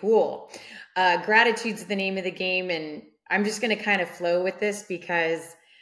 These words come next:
it has forever changed my life, making sure that I'm resonating more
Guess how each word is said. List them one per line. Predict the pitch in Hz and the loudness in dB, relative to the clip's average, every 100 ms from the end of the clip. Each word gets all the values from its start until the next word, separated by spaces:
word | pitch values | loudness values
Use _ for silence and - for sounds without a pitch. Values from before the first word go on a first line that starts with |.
| _ - | _ -6
it | 180 185 - | -4 -4 -6
has | 180 185 180 | -2 0 0
forever | - 185 180 180 | -4 -2 -2 0
changed | 180 - 175 170 170 | -4 -4 -6 -6 -6
my | 165 160 | -4 -2
life, | 165 151 151 - - _ _ | 0 0 -2 -10 -20 _ _
making | 196 170 170 180 180 180 | -8 -6 -2 -2 -2 -6
sure | - 185 | -4 -2
that | 170 165 | 0 0
I'm | 160 | -2
resonating | 165 160 165 160 160 156 | -2 -4 -4 -6 -6 -6
more | 160 165 160 | -4 -4 -4